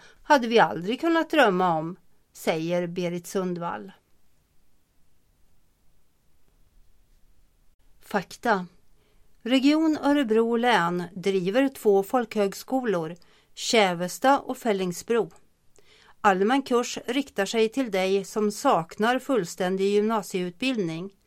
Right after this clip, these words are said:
Till allmän kurs söker människor i olika åldrar med varierande bakgrund och framtidsplaner.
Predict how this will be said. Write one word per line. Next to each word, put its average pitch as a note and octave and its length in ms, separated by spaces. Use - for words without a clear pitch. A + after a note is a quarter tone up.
Till F3+ 240
allmän G#3+ 480
kurs B3+ 460
söker G#3+ 440
människor G#3+ 580
i A3 100
olika G3 580
åldrar F#3+ 600
med F#3+ 200
varierande F#3+ 760
bakgrund G#3+ 680
och - 200
framtidsplaner. F#3+ 1040